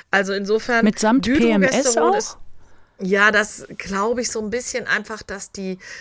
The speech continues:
Speaker 1: Blutung selber macht bei manchen Patientinnen ein bisschen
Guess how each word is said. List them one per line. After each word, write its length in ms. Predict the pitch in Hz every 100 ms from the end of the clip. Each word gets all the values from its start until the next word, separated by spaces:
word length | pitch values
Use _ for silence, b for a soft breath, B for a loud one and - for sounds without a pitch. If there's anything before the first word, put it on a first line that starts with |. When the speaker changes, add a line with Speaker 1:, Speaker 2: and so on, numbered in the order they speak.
| B
Speaker 1:
Blutung 560 | 196 202 269 254 247 220
selber 580 | 180 190 196 247 247 233
macht 340 | 220 208 -
bei 140 | - 202
manchen 400 | 190 214 240 226
Patientinnen 800 | 202 185 - 185 190 190 185 180
ein 60 |
bisschen 460 | 185 190 - 190 185